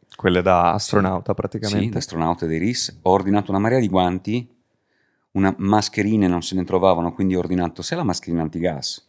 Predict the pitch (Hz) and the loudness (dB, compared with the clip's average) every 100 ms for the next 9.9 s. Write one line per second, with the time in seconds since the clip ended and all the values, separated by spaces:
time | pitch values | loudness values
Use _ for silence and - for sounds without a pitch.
0 | - - 104 160 _ _ _ _ - 101 | -10 -2 -2 -2 _ _ _ _ -2 -2
1 | 113 117 120 127 160 117 98 - 107 101 | 0 0 2 2 2 0 0 2 4 2
2 | 95 82 78 82 85 - _ _ _ - | 0 -2 -2 -4 -4 -8 _ _ _ -2
3 | 90 87 87 90 85 - - - 95 - | 0 2 0 0 -2 -4 -10 -10 -10 -6
4 | 120 143 151 170 - - - - - _ | -4 -4 -6 -10 -12 -20 -20 -20 -20 _
5 | - - 110 120 127 135 131 135 147 151 | -4 -2 2 4 4 4 2 4 4 4
6 | - 95 98 - 95 - 92 90 92 87 | 0 0 0 -2 -8 -6 -2 2 4 4
7 | 87 80 - _ _ - - 95 90 87 | 2 -2 -10 _ _ -6 -4 -4 -4 -4
8 | - 101 95 87 90 92 98 95 - - | -4 -4 -4 -4 -2 2 4 4 2 -6
9 | 82 92 95 98 - 101 95 107 | -6 0 0 2 2 2 2 -2